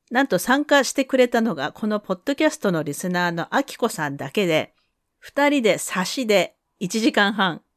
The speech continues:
お互いのこと、好きなドラマや本のこと、そしてもちろんバルネラブルな話など、いろいろ話せて私の人とつながりたい欲がしっかり満たされました。アキコさん、本当にありがとうございました。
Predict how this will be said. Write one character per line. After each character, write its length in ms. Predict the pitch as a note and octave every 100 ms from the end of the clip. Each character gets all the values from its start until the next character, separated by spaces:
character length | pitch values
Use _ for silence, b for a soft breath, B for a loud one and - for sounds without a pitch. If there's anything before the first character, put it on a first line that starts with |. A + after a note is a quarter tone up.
| -
お 100 | E3
互 300 | A#3 A3 G#3
い 40 |
の 120 | G3+
こ 100 | F#3+
と、 240 | F3+ F#3 - b b b
好 120 | -
き 100 | C#4
な 160 | C#4+ G#3
ド 160 | D3
ラ 140 | F3+ E3+
マ 120 | E3
や 160 | F3 E3+
本 280 | - D#4+
の 100 | C4
こ 100 | D#3+
と、 200 | - C3+ -
そ 80 | G#3
し 60 | -
て 120 | F#3+
も 160 | E3+
ち 140 | F3+ E4+
ろ 160 | D4
ん 80 | C#3+
バ 160 | - F3+
ル 100 | D4
ネ 160 | F3+
ラ 100 | D3
ブ 120 | C#3+ C#3+
ル 100 | D3
な 140 | G3
話 480 | F3+ D3+ C#3+ E3 D#3+ F#3
な 100 | F3+
ど、 220 | D#3+ - b b
い 80 | -
ろ 160 | G3+ D4
い 40 |
ろ 80 | C#4
話 300 | A#3 G#3+ G#3+
せ 100 | E3
て 240 | - F#3+ -
私 440 | D#3+ G#3 A#3+ A#3+
の 220 | A3+ G3 - -
人 240 | - D4+
と 160 | E4 D#4
つ 160 | G3+
な 120 | A3+
が 120 | B3 B3+
り 140 | B3
た 180 | A#3+ A3
い 140 | G#3+
欲 360 | F3+ F3+ E3+ - -
が 200 | G3 -
し 240 | - - -
っ 40 |
か 140 | - D4+
り 160 | D#4+ -
満 120 | F3
た 100 | F#3
さ 140 | F#3
れ 100 | F#3
ま 140 | F#3 F#3
し 80 |
た。 260 | - F#3+ - _ _ _ -
ア 120 | G#3
キ 100 | -
コ 100 | G#3
さ 200 | G#3 G3+
ん、 20 |
本 160 | F#3 A3+
当 120 | D4
に 120 | C#4 B3+
あ 60 |
り 80 | A#3+
が 140 | A3+
と 100 | A3
う 40 | F#3
ご 80 | F3
ざ 100 | F#3
い 60 |
ま 120 | F#3+ F#3+
し 60 |
た。 240 | - E3